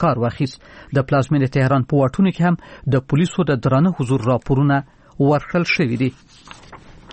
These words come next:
د کاسوو ولسمشر هاشم تاچي په هاګ کې د جنگي جرمونو په نړیواله محکمه کې د تحقیقاتو څلور ورځنۍ دوره پای ته ورسوله. پرون ناوخته له محکمې د راوتلو پر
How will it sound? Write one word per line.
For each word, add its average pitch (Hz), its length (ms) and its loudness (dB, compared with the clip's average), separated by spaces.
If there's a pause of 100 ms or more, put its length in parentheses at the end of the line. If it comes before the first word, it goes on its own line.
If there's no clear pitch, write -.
(880)
د 160 220 2
کاسوو 185 380 0
ولسمشر 185 520 0
هاشم 147 380 0
تاچي 151 300 0 (120)
په 139 120 -2
هاګ 180 220 2
کې 123 100 -2 (380)
د 139 140 2
جنگي 156 320 2
جرمونو 175 380 2
په 143 100 0
نړیواله 147 440 2
محکمه 123 400 0
کې 147 140 -2
د 131 40 2 (120)
تحقیقاتو 180 800 0
څلور 131 280 2
ورځنۍ 170 380 2
دوره 131 300 0
پای 143 220 0
ته 123 80 -2
ورسوله. 127 460 -2 (600)
پرون 156 300 4
ناوخته 165 400 0
له 151 120 2
محکمې 147 640 0
د 143 100 4
راوتلو 143 460 2 (320)
پر 135 100 0